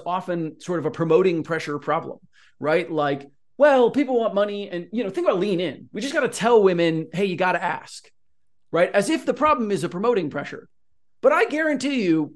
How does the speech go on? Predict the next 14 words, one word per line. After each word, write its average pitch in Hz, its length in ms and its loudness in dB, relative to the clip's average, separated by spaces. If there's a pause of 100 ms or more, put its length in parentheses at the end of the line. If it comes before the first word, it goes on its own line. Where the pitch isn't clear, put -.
(160)
women 180 240 -6
that 180 100 -4
are 175 60 0
listening 160 320 2
right 143 180 -2
now, 131 320 -10 (400)
like, 147 400 -2 (240)
feel 262 300 2
free 247 180 -4
to 247 100 0
send 226 280 -4
me 220 120 -2
a 196 60 -2
note 151 320 2